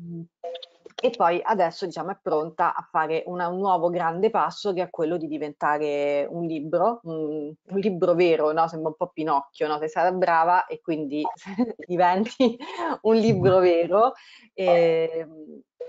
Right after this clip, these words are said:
e, e quindi diciamo che adesso vedremo quale altro tipo di salto farà Isabella D'Este nella sua, nella sua evoluzione, essendo passata da, da, dai social network ai quotidiani con la Gazzetta di Mantova,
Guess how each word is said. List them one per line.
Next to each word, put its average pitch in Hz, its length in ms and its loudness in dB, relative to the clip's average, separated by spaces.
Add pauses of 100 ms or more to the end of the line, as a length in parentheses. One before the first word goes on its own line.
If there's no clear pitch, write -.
(120)
e, 175 560 -2
e 247 120 0
quindi 190 480 -2
diciamo 185 360 -2
che 170 160 0
adesso 175 420 -2
vedremo 175 460 -2
quale 180 300 2
altro 170 400 0
tipo 170 260 -4
di 170 80 -6
salto 156 880 2
farà 160 520 2
Isabella 160 560 -4
D'Este 156 400 -4
nella 156 240 -4
sua, 143 600 -2
nella 151 260 -8
sua 160 180 -6
evoluzione, 147 840 -4
essendo 156 380 -12
passata 143 540 -4
da, 147 260 -2 (320)
da, 139 640 -6
dai 156 160 -16
social 190 380 -2
network 202 840 0
ai 156 320 0
quotidiani 170 560 0
con 160 100 0
la 156 100 2
Gazzetta 160 400 -6
di 185 100 -2
Mantova, 185 640 0